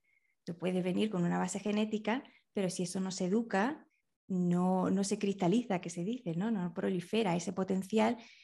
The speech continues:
que sí que veíamos en un principio, pero que a lo mejor luego no se da, o no se da de la forma que esperamos. Tenemos como muchos estereotipos de lo que debería ser una persona con alta capacidad o cómo debería verse, y normalmente están bastante errados todos.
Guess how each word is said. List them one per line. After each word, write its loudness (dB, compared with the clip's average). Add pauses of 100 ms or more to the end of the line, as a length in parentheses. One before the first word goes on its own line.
(160)
que -4
sí 0
que 4
veíamos 4
en 8
un 6
principio, 0
pero 0
que -6
a 0
lo 2
mejor 2
luego 6
no 6
se -6
da, -2 (340)
o 4
no 6
se 2
da 6
de 6
la 4
forma 2
que -4
esperamos. 0
Tenemos 2
como 6
muchos 4
estereotipos 2 (400)
de 4
lo 4
que 2
debería 4
ser 2
una 4
persona -2
con -2
alta -4
capacidad -2
o -2
cómo -2
debería -2
verse, -4 (600)
y 2
normalmente -2
están -2 (120)
bastante -4
errados -2
todos. -4